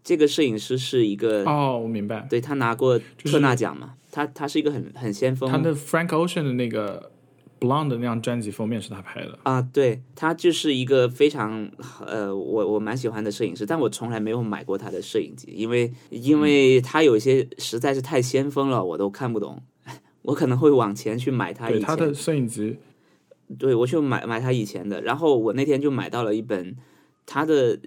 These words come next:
Speaker 1: 其实，其实我看好，是很多评论家对他的评论的结集，中间插了几张照片，那几张照片刚好是我特别喜欢的，我就觉得很值。
Speaker 2: 嗯。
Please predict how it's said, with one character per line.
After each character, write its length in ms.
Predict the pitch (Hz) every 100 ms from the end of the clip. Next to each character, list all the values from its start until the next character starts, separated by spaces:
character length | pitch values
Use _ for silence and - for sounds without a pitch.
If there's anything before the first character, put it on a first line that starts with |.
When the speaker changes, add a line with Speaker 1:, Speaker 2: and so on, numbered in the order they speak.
| -
Speaker 1:
其 160 | - 151
实， 280 | 202 - - _
其 140 | - 175
实 100 | 220
我 140 | 147
看 180 | - 170
好， 140 | 127 82 69 -
是 180 | -
很 280 | - 110 87
多 320 | 107 135 147 151 - _ _
评 160 | - 127
论 160 | 151
家 380 | 131 135 139 135 - _ _ -
对 120 | 147
他 120 | 147
的 120 | 139
评 260 | 131 - 110
论 180 | 131 165
的 120 | 113
结 280 | - 85 101
集， 380 | - 78 73 -
中 180 | - 143
间 180 | 135 127
插 260 | 131 156
了 100 | 190
几 100 | 127
张 160 | 95 95
照 180 | 107 101
片， 200 | 110 101
那 80 | 143
几 80 |
张 120 | 110 107
照 120 | 123
片 120 | 120
刚 160 | 139 160
好 140 | 104
是 160 | - 117
我 140 | 87
特 120 | -
别 140 | 127 113
喜 160 | -
欢 180 | - 95
的， 140 | - - _ - - _ -
我 80 |
就 100 | 117
觉 140 | 123 113
得 100 | 117
很 180 | 110 95
值。 300 | - 80 - _ -
Speaker 2:
嗯。 180 | 117